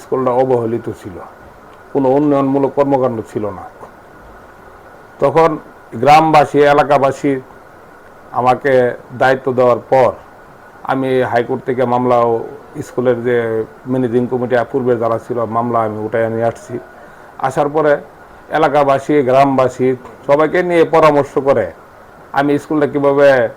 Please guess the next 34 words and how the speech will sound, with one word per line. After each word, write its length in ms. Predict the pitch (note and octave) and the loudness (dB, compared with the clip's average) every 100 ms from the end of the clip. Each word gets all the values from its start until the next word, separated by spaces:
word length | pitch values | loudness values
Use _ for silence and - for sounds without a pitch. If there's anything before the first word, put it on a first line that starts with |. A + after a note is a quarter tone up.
| - - - - | -20 -20 -20 -2
সুন্দর 360 | D#3 D#3 D3+ C#3+ | 0 4 4 4
এবং 340 | B2 C3+ C3 B2 A#2+ | 4 2 2 0 0
আধুনিক 320 | B2+ C#3+ C#3+ C3 | 2 2 2 -2
স্কুল 180 | - C3+ B2 | -6 -6 0
করা 160 | B2+ B2+ | 0 2
যায়, 260 | B2 G#2 - - | 2 0 -6 -4
আলোচনা 400 | B2+ C#3 C#3 C3 A#2+ | 0 0 0 -2 -2
সাপেক্ষে 540 | A#2+ A#2 A#2+ - G#2+ E2+ - - - - - - - B2 | -2 -4 -6 -4 -4 -6 -16 -20 -20 -20 -20 -20 -10 -6
আমি 320 | A#2+ A#2 A2 - | -4 -2 -2 -2
অনেক 220 | C3 C3+ - | -2 -2 -2
কর্মকাণ্ড, 500 | C3+ C3+ B2+ B2 A#2 G#2 - - - | 0 0 -2 -2 0 -2 -6 -18 -6
আমি 260 | A#2 A#2+ B2+ | -4 0 0
এবং 300 | A#2+ A#2+ A#2+ | 2 0 0
আমাদের 380 | A#2 A2+ A#2+ | -2 -4 -4
স্কুলের 400 | A#2+ - B2 A#2 G#2 - - | -6 -6 -4 -4 -6 -12 -4
সম্মানিত 340 | B2 B2 A#2 A2+ - | -2 0 -2 -4 -6
শিক্ষক 240 | B2+ A#2 A2 | -6 -8 -6
মণ্ডলী, 260 | B2 A#2+ A#2+ | -6 -2 -2
আমাদের 320 | A2+ A2+ A#2 | -2 -4 -4
প্রধান 240 | A#2+ A#2 A#2 | -4 -4 -4
শিক্ষক 320 | - - A#2+ G#2 - - - - - | -10 -4 -4 -4 -12 -20 -20 -20 -4
জনাব 200 | A#2+ A#2 | -2 0
মুস্তাক 340 | A2+ A#2+ - A2+ | -2 -6 -4 -2
আহমেদ 260 | A#2 A#2 G2+ | -2 -4 -6
সহকারে 400 | A#2 A#2 A#2 G#2 E2+ - - - - - | -4 -2 -2 -4 -10 -20 -20 -20 -20 -14
আমরা 220 | A#2+ A#2 | -8 -4
বলছি 260 | A#2 B2+ C3 | -2 -2 -2
যে 200 | A#2+ B2 | -2 -2
স্কুল, 200 | B2 - B2 | -4 -6 -4
যে 120 | B2 | -4
সারা 300 | - C#3 D3 | -2 0 2
দেশে 340 | D3 C3 C3+ | 0 0 -4
স্কুল 200 | C3 D3 | -2 0
আধুনিক 320 | C3 B2+ C#3 | 2 2 -2